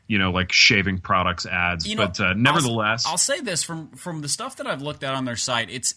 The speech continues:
Speaker 2: it is not a, it's not sort of a macho, you know, misogynistic kind of site. I mean, it's a lot of stuff where it looks back
Speaker 1: Yeah.
Speaker 2: at, like, the work ethic of men from previous generations and things. So it's, and, uh, it,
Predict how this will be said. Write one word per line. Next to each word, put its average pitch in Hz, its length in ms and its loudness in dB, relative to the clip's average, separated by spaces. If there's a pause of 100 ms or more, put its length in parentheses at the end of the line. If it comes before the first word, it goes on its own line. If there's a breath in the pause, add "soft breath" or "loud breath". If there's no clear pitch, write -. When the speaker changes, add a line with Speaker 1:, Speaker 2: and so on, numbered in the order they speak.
Speaker 2:
it 143 120 -6
is 139 160 -4
not 135 480 -4
a, 131 460 -8
it's 120 180 -6
not 170 220 -2
sort 202 160 -6
of 139 140 -6
a 120 240 -2
macho, 113 720 -4 (240)
you 110 140 -2
know, 107 160 -6
misogynistic 104 1000 -4
kind 104 240 -6
of 85 80 -8
site. 87 300 -2
I - 20 -4
mean, 120 140 -2
it's 143 140 0
a 151 60 -4
lot 143 200 2
of 139 80 -8
stuff 139 260 -4
where 123 80 -6
it 113 80 -6
looks 127 220 -6
back 113 260 0
Speaker 1:
Yeah. 123 80 -8
Speaker 2:
at, - 20 -8
like, 123 200 -2
the 113 100 -4
work 113 340 -4
ethic 113 360 -6
of 101 100 -8
men 104 280 -4
from 98 180 -10
previous 104 400 -10
generations 101 560 -8
and 104 160 -12
things. 110 220 -4
So 160 40 -6
it's, 175 160 -6 (760 loud breath)
and, 127 280 0
uh, 113 220 0 (100)
it, 123 100 -14